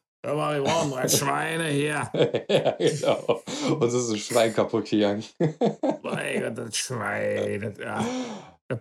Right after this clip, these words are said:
Speaker 2: Ja,
Speaker 1: brockelt.
Speaker 2: das, <laughs> Betonschweine. Ah, sehr gut. Da, da gibt's bestimmt auch so ein, äh, wie heißen diese, äh, diese Firmen, die so Weltmarktführer sind, aber keiner kennt sie.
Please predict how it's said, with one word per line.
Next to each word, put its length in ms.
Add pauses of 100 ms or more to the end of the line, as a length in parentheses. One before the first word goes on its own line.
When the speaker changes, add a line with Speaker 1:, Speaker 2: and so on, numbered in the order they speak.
Speaker 2:
Ja, 200
Speaker 1:
brockelt. 240
Speaker 2:
das, 200 (220)
<laughs> 800
Betonschweine. 1080 (920)
Ah, 200
sehr 220
gut. 200
Da, 100
da 160
gibt's 180
bestimmt 320
auch 140
so 200
ein, 200
äh, 340 (340)
wie 80
heißen 260
diese, 380 (360)
äh, 40
diese 380 (160)
Firmen, 540 (360)
die 40
so 160
Weltmarktführer 800
sind, 160
aber 160
keiner 260
kennt 300
sie. 340